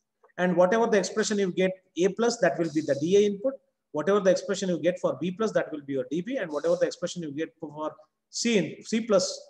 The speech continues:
that will be for D C. Clock, uh, common clock, get the expression for Z in terms of X and again the four variable K map you will get. So in this way you can detect. So this is one of the application is the sequence detector.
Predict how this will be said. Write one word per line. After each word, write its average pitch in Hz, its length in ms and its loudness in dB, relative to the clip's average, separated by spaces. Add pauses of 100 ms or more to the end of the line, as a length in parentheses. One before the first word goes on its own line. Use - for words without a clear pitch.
(720)
that 165 200 -2
will 165 120 -2
be 147 100 -4
for 247 280 -8 (260)
D 123 120 -8
C. - 200 -14 (200)
Clock, 170 260 -2
uh, 175 80 -2 (220)
common 185 280 0
clock, 208 340 -4 (640)
get 175 180 2
the 196 60 6
expression 185 460 2
for 175 180 2
Z 170 200 2 (160)
in 160 140 -10
terms 175 300 2
of 175 160 2 (480)
X - 280 0
and 190 320 0
again 165 260 2
the 180 60 6
four 180 220 2
variable 165 360 2
K 151 120 -8
map 202 160 -6 (140)
you 113 100 -20
will 104 120 -20
get. 110 120 -20 (280)
So 185 280 -6 (440)
in 143 140 -8
this 151 200 -6
way 185 120 -4
you 131 120 -8
can 277 160 -8 (640)
detect. - 280 -18 (320)
So 175 120 -2
this 185 160 -2
is 240 80 -2
one 185 140 2
of 220 120 0
the 208 80 4
application 208 600 0 (760)
is 147 160 -6
the 151 80 -4
sequence 202 400 -2
detector. 202 400 0